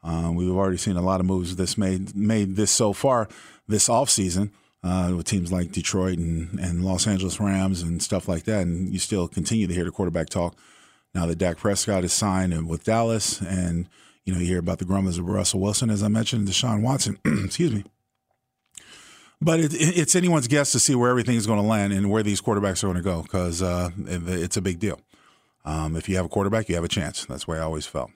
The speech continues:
But we'll talk about all of that, uh, this show and more. As I said, Anthony will be joining us pretty soon. We'll get in heavy dose of football, give you a heavy dose of basketball as we're turning the corner after the trade deadline.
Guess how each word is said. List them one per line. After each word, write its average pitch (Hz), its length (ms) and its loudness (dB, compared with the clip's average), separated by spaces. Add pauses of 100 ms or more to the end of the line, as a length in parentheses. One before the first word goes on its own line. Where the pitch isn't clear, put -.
(100)
But 90 220 -4 (460)
we'll 131 100 2
talk 143 300 2
about 117 300 2
all 139 300 4
of 147 120 0
that, 110 360 0 (240)
uh, 101 400 0
this 104 220 2
show 123 400 2 (400)
and 87 160 2
more. 110 300 4
As 95 140 0
I 92 40 0
said, 92 220 0
Anthony 95 280 0
will 90 60 0
be 92 60 -2
joining 98 240 0
us 92 80 -2
pretty 90 180 -2
soon. 107 320 0
We'll 85 140 -4
get 92 100 0
in 90 160 0
heavy 98 260 0
dose 95 260 0
of 104 60 -6
football, 113 480 -2
give 101 200 -2
you 87 80 0
a - 20 -4
heavy 98 220 0
dose 98 240 -2
of 85 80 -6
basketball 110 680 0 (540)
as 82 140 -4
we're 85 80 -2
turning 101 240 0
the 92 80 0
corner 104 260 0
after 95 220 -2
the 87 80 -2
trade 92 300 -2
deadline. 101 500 0